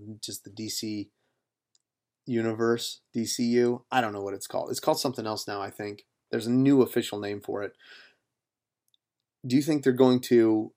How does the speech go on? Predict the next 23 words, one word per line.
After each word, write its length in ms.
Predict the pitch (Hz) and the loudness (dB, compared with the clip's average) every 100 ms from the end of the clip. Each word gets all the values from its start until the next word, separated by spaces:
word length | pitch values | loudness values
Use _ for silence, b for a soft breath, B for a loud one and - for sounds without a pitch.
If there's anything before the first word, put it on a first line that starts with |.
| - | -8
instead 880 | 120 107 - - - 165 120 113 120 127 | -6 -6 -8 0 2 4 4 0 -4 -8
move 360 | 113 117 113 | 0 2 2
away 460 | 117 101 110 139 233 | -2 -2 2 4 4
from 240 | - 156 | 0 -6
team-up 400 | 156 170 175 170 | -4 -4 -4 -4
movies 420 | 160 185 120 120 - | 0 0 0 -4 -6
entirely? 760 | 104 - 113 127 190 170 370 320 _ _ _ _ _ - | -12 -6 0 2 2 2 -2 -6 _ _ _ _ _ 2
Or 680 | 127 117 113 110 110 107 - _ _ _ _ _ _ _ 127 | 4 6 6 6 4 2 -4 _ _ _ _ _ _ _ 0
do 60 | |
you 60 | 117 | 0
think 160 | 117 | 0
they're 120 | 107 107 | -2 -4
just 200 | 104 - | -4 -4
gonna, 260 | 101 101 _ - | -6 -8 _ -10
just 200 | 117 104 | -8 -6
gonna 200 | 107 98 | -6 -8
try 220 | - 104 | -8 -8
and 60 | 104 | -4
do 140 | 101 | -4
it 80 | 101 | -4
the 100 | - | -6
right 220 | 104 104 | -6 -8
way? 240 | - - | -10 -12